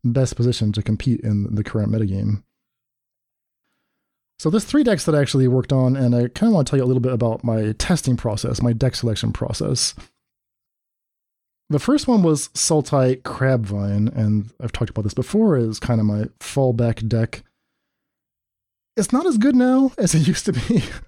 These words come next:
and I was not sure if that was because the metagame had shifted or because maybe I needed to improve my build. So what I decided to do was, first off,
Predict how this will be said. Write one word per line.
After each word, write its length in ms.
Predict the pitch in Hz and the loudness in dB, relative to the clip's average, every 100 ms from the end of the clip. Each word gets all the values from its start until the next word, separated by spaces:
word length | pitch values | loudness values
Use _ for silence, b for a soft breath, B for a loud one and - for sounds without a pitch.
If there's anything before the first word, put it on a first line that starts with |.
| _ | _
and 160 | 202 180 | 0 2
I 60 | 170 | 2
was 120 | 170 | 2
not 160 | 302 | 2
sure 180 | 233 233 | 2 2
if 80 | 208 | 2
that 100 | 185 | 2
was 140 | 175 165 | 2 2
because 280 | 165 151 | 0 0
the 60 | 135 | 2
metagame 280 | 147 160 165 | 2 2 2
had 80 | 143 | 0
shifted 280 | - 170 180 | -2 -2 0
or 80 | 139 | 0
because 340 | 131 131 123 | 0 0 0
maybe 240 | 127 123 123 | 0 0 2
I 60 | |
needed 240 | 113 117 107 | 2 0 -2
to 180 | 113 107 | 0 0
improve 440 | 117 104 127 117 | 0 0 0 0
my 140 | 110 | 0
build. 520 | 107 98 113 98 95 - _ _ _ _ - | -2 -2 -2 -4 -8 -14 _ _ _ _ -6
So 160 | - | -2
what 140 | 135 151 | 2 2
I 80 | 147 | 2
decided 400 | 143 135 233 202 | 0 0 2 2
to 80 | |
do 340 | 143 127 117 117 | 2 2 4 2
was, 640 | 123 117 117 117 113 - - _ - | 2 0 2 0 -2 -8 -14 _ -16
first 380 | - 214 208 | -2 0 0
off, 420 | 151 127 127 - | 2 2 0 -4